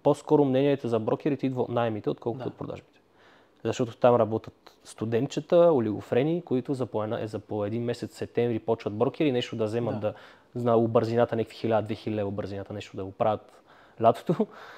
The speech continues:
Speaker 1: А, и, м, се дават и телефона, ще звънат, едни набирателки и то повечето хора в България нямат възможност, нали,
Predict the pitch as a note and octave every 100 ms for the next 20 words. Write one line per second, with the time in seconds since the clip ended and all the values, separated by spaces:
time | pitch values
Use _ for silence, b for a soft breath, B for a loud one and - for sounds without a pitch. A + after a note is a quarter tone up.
0 | B B B B B - C3 A#2+ A#2 A#2
1 | A2+ - D#3 F3+ F#3 F3 - - _ -
2 | - D3 C#3+ C#3 C3 B2+ - - B2+ C3+
3 | C#3 C#3 C3 B2 A#2 B2 A#2 G#2 A2 D3+
4 | F3 D#3+ B2+ C3 A2 A2 B2+ E3+ F3 -
5 | G3 - D#3 F3 - - _ _ _ _
6 | - D3 - D3 D#3+ D#3+ - - C3+ C3+
7 | B2+ G#2+ A2+ B2+ C#3 B2+ C#3 C3+ C3+ C#3+
8 | C3+ - - A#2 B2